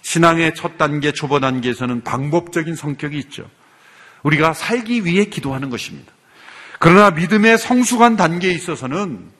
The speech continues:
살기 위해 기도하는 것이 아니라 기도하기 위해서 살아간다. 그 단계까지 나아갈 수 있어야죠.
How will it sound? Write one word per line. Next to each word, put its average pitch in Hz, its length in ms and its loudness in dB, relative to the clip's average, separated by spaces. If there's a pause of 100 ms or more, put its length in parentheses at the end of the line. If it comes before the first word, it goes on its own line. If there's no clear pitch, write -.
(720)
살기 247 560 2
위해 233 160 4
기도하는 196 480 2
것이 196 220 -6
아니라 185 440 0
기도하기 233 760 2
위해서 208 400 -2
살아간다. - 760 -8 (1040)
그 - 120 2
단계까지 196 640 -4
나아갈 98 320 -8
수 - 120 -12
있어야죠. - 500 -20